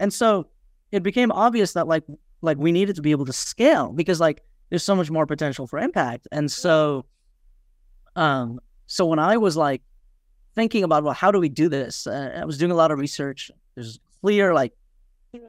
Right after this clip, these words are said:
Speaker 1: a shortage of, like, cybersecurity talent.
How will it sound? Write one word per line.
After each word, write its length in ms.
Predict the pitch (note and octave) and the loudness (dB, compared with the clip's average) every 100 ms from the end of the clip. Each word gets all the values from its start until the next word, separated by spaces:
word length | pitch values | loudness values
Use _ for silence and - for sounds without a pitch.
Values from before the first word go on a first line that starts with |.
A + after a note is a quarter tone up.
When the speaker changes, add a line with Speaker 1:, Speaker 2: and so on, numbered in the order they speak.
| A3 _ - | -20 _ -6
Speaker 1:
a 160 | C3 - | -6 -6
shortage 520 | - - D#3+ D3+ B2 | -8 2 4 4 0
of, 100 | B2 | 0
like, 160 | A#2+ A2 | 0 0
cybersecurity 680 | C3+ B2 A#2+ - A#2+ A#2 A2 | -2 -2 -4 -8 -6 -6 -4
talent. 440 | A2+ A2 G2 - | -4 -4 -6 -10